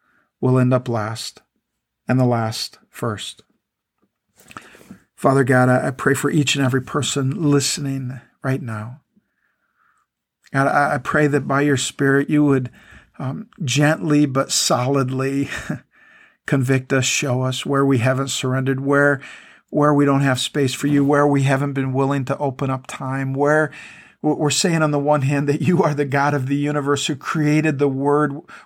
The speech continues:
world with a word, who died on a cross for us, and, and yet we give you one percent of our time. How absurd that is. God, would you show us? Would you, would you reveal it to us how much life there is found in your presence?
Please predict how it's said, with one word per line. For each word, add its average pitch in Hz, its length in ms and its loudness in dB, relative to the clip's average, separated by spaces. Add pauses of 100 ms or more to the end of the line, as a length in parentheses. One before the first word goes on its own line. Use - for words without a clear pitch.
world 151 320 4
with 139 160 -2
a 139 40 0
word, 139 760 0 (800)
who 147 100 2
died 151 360 2
on 151 120 2
a 139 60 0
cross 147 400 0
for 143 220 -4
us, 135 180 -4
and, 139 180 -4
and 147 140 -4
yet 151 160 2
we 156 140 2
give 151 260 0
you 147 140 2
one 143 240 2
percent 135 380 0
of 123 120 0
our 117 100 0
time. 113 480 -10 (920)
How 160 180 0
absurd 151 540 0
that 127 160 2
is. 139 260 0
God, 135 220 0
would 147 140 0
you 160 100 0
show 131 400 -2
us? 131 160 -4
Would 131 160 -4
you, 160 280 2 (680)
would 135 160 2
you 156 120 4
reveal 156 580 4
it 156 200 -2
to 151 280 0
us 139 220 0
how 165 240 -2
much 156 320 0
life 135 500 0
there 147 200 -2
is - 100 -4
found 131 380 -4
in 135 100 -4
your 131 120 -8
presence? 123 640 -14